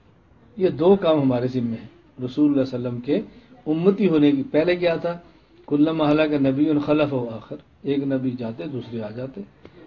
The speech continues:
اب آخری نبی گئے ہیں، اب اس کے بعد تو نبوت کا دروازہ ہی بند ہے۔ تو یہ کام ہم نے کرنا ہے۔ معلوم ہوا کہ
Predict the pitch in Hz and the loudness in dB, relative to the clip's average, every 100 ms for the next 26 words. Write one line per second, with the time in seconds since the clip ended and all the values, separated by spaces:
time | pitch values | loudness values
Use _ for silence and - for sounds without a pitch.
0 | - 143 147 - 143 147 175 185 170 170 | -6 -2 -2 0 0 2 2 2 2 0
1 | 160 175 190 196 - 143 180 175 165 151 | -2 0 0 -2 -2 -2 0 0 0 2
2 | 143 139 135 131 127 139 123 127 127 156 | 2 2 0 0 -2 -4 -2 2 4 2
3 | 165 147 131 131 - - - - - - | 2 0 0 -6 -14 -20 -20 -20 -20 -20
4 | - 151 170 151 143 143 127 120 120 117 | -4 0 0 0 0 0 -2 -4 -6 -8
5 | 113 117 113 - - 127 127 151 160 135 | -8 -8 -10 -12 -6 -2 0 0 2 0
6 | 131 - - _ _ - - _ _ _ | 0 -6 -16 _ _ -20 -20 _ _ _
7 | - - - 131 131 135 | -20 -20 -4 0 4 4